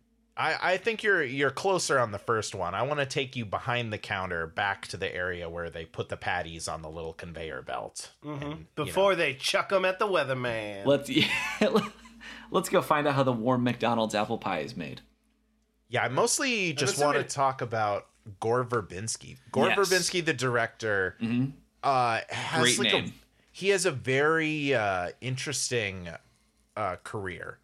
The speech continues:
Speaker 1: So he, he, he has some movies that I, I'm not familiar with that maybe are, are closer to this sort of, like, almost indie aesthetic.
Speaker 3: Mm-hmm.
Speaker 1: But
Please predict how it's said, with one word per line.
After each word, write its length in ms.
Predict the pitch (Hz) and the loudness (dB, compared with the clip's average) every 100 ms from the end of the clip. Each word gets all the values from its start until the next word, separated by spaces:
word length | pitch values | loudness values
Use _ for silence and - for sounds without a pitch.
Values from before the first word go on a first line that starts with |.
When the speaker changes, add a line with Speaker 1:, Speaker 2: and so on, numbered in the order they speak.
| _ _ _ - | _ _ _ -14
Speaker 1:
So 680 | - - 123 120 117 110 - _ _ _ _ _ _ _ _ _ _ - | -4 4 6 6 4 2 -4 _ _ _ _ _ _ _ _ _ _ -12
he, 260 | 139 131 - | -12 -12 -10
he, 300 | 127 147 165 | -4 -2 -2
he 520 | - 135 151 135 156 | -2 -4 -4 -2 0
has 160 | 175 170 | 2 2
some 320 | - 160 156 | 2 2 2
movies 540 | 143 139 147 151 147 | -2 0 -2 0 0
that 380 | 117 107 101 - - - _ - | 0 0 0 -4 -10 -14 _ -4
I, 240 | 101 - 120 | -2 0 -2
I'm 120 | 113 | 0
not 220 | 113 - | -2 -2
familiar 420 | 110 98 104 117 | -6 -2 0 0
with 220 | 127 127 107 | 0 -2 -2
that 160 | 98 | -4
maybe 480 | 90 90 95 104 104 | -6 -8 -8 -6 -2
are, 220 | 90 87 - | -2 -4 -4
are 140 | 95 | -6
closer 680 | - 98 98 98 104 101 95 | -6 -4 -4 -2 -2 0 0
to 160 | - 98 | -2 -6
this 220 | 95 92 | -2 -2
sort 260 | - 98 90 | -2 -2 -2
of, 120 | 82 | -4
like, 220 | 90 - | -6 -4
almost 480 | 98 98 92 - - | -6 -4 -4 -6 -6
indie 640 | 101 95 98 90 85 82 - | -10 -8 -8 -8 -10 -10 -8
aesthetic. 720 | 92 - 92 82 82 85 - - - | -4 -4 -4 -6 -8 -10 -16 -18 -10
Speaker 3:
Mm-hmm. 420 | 107 92 90 - 104 | -6 -6 -8 -8 0
Speaker 1:
But 300 | 120 107 | 2 2